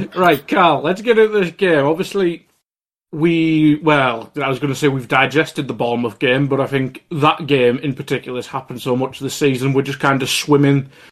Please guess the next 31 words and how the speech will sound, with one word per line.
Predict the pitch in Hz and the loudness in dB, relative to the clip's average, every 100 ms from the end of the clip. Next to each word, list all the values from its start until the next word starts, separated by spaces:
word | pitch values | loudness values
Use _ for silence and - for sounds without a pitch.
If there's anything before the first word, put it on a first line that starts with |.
| _ _ _ | _ _ _
the | 147 151 | -2 -2
filth | 160 175 208 208 | 0 2 2 2
of | 170 | 0
it | 139 | 0
all | 147 143 | 2 2
season, | 139 170 190 147 131 | 2 0 -2 -2 -4
really. | 120 123 156 | -2 0 -2
So | 147 147 143 | -2 0 2
I | 151 | 4
don't | 143 175 | 2 4
know, | 156 143 139 | 4 2 0
digesting | 143 147 139 143 151 - 131 | 0 2 2 0 -2 -2 -4
is | 117 | -2
the | 123 | -2
right | 127 127 | 0 -2
word, | 131 143 131 | 0 0 0
but | 127 139 - - _ _ _ _ _ | -2 -2 -4 -20 _ _ _ _ _
after | 190 185 196 | -2 -2 -2
the | 180 | 0
Bournemouth | 202 214 214 208 202 | 4 4 6 2 2
game, | 214 202 202 202 196 _ _ _ | 2 2 2 -2 -6 _ _ _
it | 170 180 | -4 0
made | 165 156 139 | 2 4 2
the, | 131 131 127 | -2 -2 0
uh, | 120 110 - _ _ _ _ _ _ _ - | 0 -2 -10 _ _ _ _ _ _ _ -8
it | 151 | -2
made | 147 143 | 0 0
the | 127 | 0
United | 127 123 123 127 120 | -2 -2 -6 -8 -8
game | 123 113 113 | -4 -4 -6
just | 113 - - - | -10 -12 -12 -14